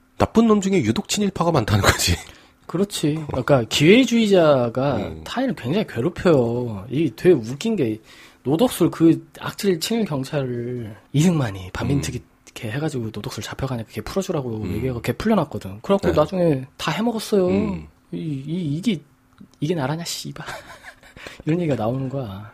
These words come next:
Speaker 1: 그냥 얌전히 살면 좋은데, 걔네들의
Speaker 2: 음.
Speaker 1: 이제 특성, 기본적인 이제 특성이
Speaker 2: 음.
Speaker 1: 남을 밟고 올라가야 돼.
Speaker 2: 그렇지.
Speaker 1: 그러니까 자기가 살려면은 숙주가 있어야 되고,
Speaker 2: 어.
Speaker 1: 그걸 또 밟고 올라가야만이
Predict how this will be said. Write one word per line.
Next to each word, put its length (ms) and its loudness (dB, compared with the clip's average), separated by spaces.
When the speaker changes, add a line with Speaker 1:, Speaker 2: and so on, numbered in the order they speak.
Speaker 1:
그냥 220 -4
얌전히 340 -2
살면 260 -2
좋은데, 380 -6
걔네들의 640 -2
Speaker 2:
음. 260 -2
Speaker 1:
이제 240 -8
특성, 340 -2
기본적인 880 2
이제 440 -2
특성이 600 -2
Speaker 2:
음. 80 -4
Speaker 1:
남을 340 2
밟고 460 0
올라가야 520 6
돼. 220 -10
Speaker 2:
그렇지. 260 -2
Speaker 1:
그러니까 160 4
자기가 360 4
살려면은 600 4
숙주가 400 0
있어야 300 4
되고, 400 4
Speaker 2:
어. 340 -8
Speaker 1:
그걸 240 4
또 120 -2
밟고 500 2
올라가야만이 1300 4